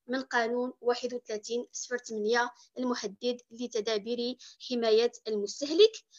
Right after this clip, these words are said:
هذا الفصل الذي ينص على أن الجمع-، جمعيات حماية المستهلك تتولى الإعلام والدفاع والنهوض بمصالح المستهلك. إذن هذه المهمة، يعني مهمة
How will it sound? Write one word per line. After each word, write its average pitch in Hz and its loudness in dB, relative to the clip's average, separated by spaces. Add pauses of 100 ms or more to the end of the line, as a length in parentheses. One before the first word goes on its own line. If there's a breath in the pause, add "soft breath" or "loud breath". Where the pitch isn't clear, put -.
(240 soft breath)
هذا 311 6
الفصل 294 -2
الذي 277 2
ينص 254 -2
على 269 4 (380 loud breath)
أن 330 10 (220)
الجمع-، 254 0
جمعيات 254 4 (100)
حماية 226 0
المستهلك 320 6 (420 soft breath)
تتولى 403 8 (600)
الإعلام 302 6
والدفاع 285 4
والنهوض 262 4
بمصالح 247 0 (180)
المستهلك. 202 -4 (760 loud breath)
إذن 349 8
هذه 453 8
المهمة، 277 4
يعني 240 2
مهمة 320 8